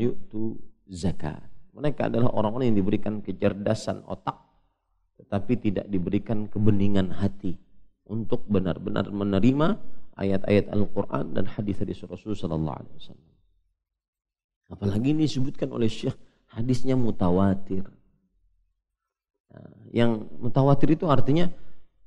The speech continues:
sekian puluh ini tempatnya beda-beda, kemudian motivasinya beda-beda, tapi mereka menyebutkan hadis yang sama.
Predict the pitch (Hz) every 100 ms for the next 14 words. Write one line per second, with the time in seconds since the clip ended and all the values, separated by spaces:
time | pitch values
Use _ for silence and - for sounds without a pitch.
0 | - - - - - 202 165 156 160 156
1 | 156 151 151 113 101 - - _ - _
2 | _ _ _ _ _ _ _ _ _ _
3 | _ _ _ _ _ _ _ _ _ -
4 | 160 156 - - 160 135 123 117 107 90
5 | 90 131 190 - - - - _ - -
6 | - - _ _ _ _ 117 123 127 127
7 | 135 127 127 135 185 - 156 - 170 135
8 | 117 110 101 92 104 - - _ _ _
9 | 143 147 175 147 156 - 160 135 131 151
10 | - 170 147 139 - 156 156 156 135 131
11 | 117 120 120 110 110 80